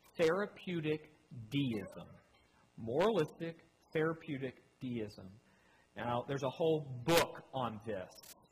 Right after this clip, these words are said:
I'm gonna su-, summarize it in a couple sentences.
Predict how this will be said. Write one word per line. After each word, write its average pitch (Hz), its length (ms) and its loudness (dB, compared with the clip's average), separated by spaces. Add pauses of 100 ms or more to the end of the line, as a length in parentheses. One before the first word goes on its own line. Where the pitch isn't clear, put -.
(600)
I'm 123 80 -8
gonna 117 160 -6 (100)
su-, 120 160 -6 (100)
summarize 104 460 -2
it 101 200 -4
in 110 80 -10
a 104 60 -10
couple - 340 -12
sentences. 107 420 -12